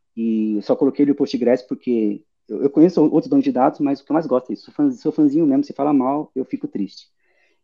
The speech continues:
E também, né, Docker e Kubernetes, né?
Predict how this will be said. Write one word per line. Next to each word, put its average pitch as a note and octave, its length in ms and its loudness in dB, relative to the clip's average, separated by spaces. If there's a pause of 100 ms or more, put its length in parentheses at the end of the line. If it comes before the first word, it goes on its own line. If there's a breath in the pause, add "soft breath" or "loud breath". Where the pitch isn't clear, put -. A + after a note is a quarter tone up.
(140)
E C3+ 280 2
também, F3+ 460 2 (920)
né, B2+ 140 -2
Docker B2+ 240 0
e - 20 -14
Kubernetes, B2+ 440 -4
né? A#2+ 200 -8